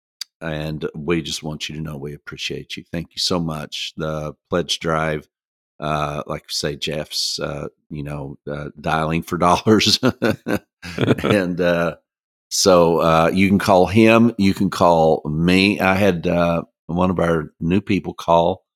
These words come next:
yesterday. Uh, he was wanting to do a donation, and, and he was just so shocked that, uh, Michael Lilborn Williams answered the phone. He said,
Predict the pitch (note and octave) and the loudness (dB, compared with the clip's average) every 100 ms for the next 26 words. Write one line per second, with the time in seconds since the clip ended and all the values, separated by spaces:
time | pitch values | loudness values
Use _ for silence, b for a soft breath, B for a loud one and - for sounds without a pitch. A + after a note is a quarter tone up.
0 | _ _ _ E2+ F#2+ A#2 - A2+ F#2 D#2+ | _ _ _ 0 2 2 -2 -4 -4 -4
1 | D#2 E2+ F2+ _ D#2 D2+ D2+ - E2 E2 | -6 -8 -10 _ -8 -6 -6 -8 -8 -8
2 | - E2 D#2+ E2 D#2+ - D2+ F2 D2+ D#2+ | -10 -8 -6 -4 -6 -10 -6 -4 -2 -2
3 | D#2+ F2+ F#2 F2+ E2 D#2+ D#2+ C#2 _ _ | 0 0 0 -2 -2 -2 -4 -8 _ _
4 | _ D#2+ D2+ D2 - E2 D#2 D2+ D#2+ - | _ -8 -8 -8 -6 -6 -6 -8 -4 -2
5 | F2 E2 - G2+ G#2+ - - - _ _ | -2 -2 0 2 2 0 -12 -20 _ _
6 | _ _ _ _ _ - F2 F2 - - | _ _ _ _ _ 0 2 4 2 -6
7 | - - F2 E2 E2 D#2+ D#2+ C2+ D#2+ E2+ | -20 -4 -2 0 0 0 -2 -2 -4 -4
8 | - G2 F#2+ F#2 - _ F#2 F#2+ G2+ A2 | 0 2 2 -2 -10 _ -2 0 4 4
9 | A#2 A#2 C#3+ C#3+ G2+ F2+ F2 E2+ F2 D#2 | 6 8 8 8 6 2 0 0 -2 -4
10 | - E2+ D#2 E2 D#2+ F#2 C#2+ | 0 0 0 -4 -4 -6 -8